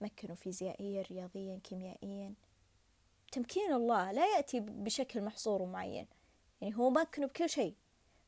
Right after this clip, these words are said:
فأنتم عشان تمشون معي بتسلسل اقتنعوا أن الله مكن ذو القرنين بكل شيء،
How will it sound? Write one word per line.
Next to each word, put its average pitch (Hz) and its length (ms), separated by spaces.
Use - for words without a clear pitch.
فأنتم 208 300
عشان 208 320
تمشون 254 300
معي 240 220
بتسلسل 214 600
اقتنعوا 269 560
أن 220 140
الله 214 360
مكن 226 540
ذو 202 60
القرنين 202 640
بكل 233 420
شيء، 233 340